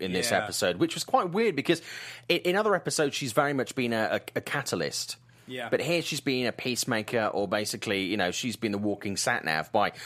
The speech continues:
Speaker 1: "Oh, we're gonna go here, I know where Colonia is." She's the one that's putting all the clues together to move them forward, which is another reason why I think they,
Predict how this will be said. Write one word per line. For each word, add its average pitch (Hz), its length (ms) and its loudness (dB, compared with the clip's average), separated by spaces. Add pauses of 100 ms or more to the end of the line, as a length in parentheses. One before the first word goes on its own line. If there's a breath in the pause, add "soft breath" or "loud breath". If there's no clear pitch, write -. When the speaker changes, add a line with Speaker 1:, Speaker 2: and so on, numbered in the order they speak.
(140 loud breath)
Speaker 1:
"Oh, 107 100 2
we're 107 100 2
gonna 101 160 0
go 95 160 4
here, 101 200 2
I 95 60 2
know 98 160 0
where 95 160 2
Colonia 101 480 -2
is." 85 100 -2
She's 127 280 -2
the 117 80 -2
one 110 160 0
that's 107 100 -6
putting 110 300 -4
all 98 80 0
the 98 80 -2
clues 98 340 -2
together 92 400 0 (380 loud breath)
to 101 240 0
move 101 180 -2
them 98 80 -6
forward, 110 240 -2 (220 loud breath)
which 214 180 -2
is 180 80 -2
another 196 260 2
reason 135 280 0
why 113 160 0
I - 20 -2
think 113 220 -4
they, 117 160 2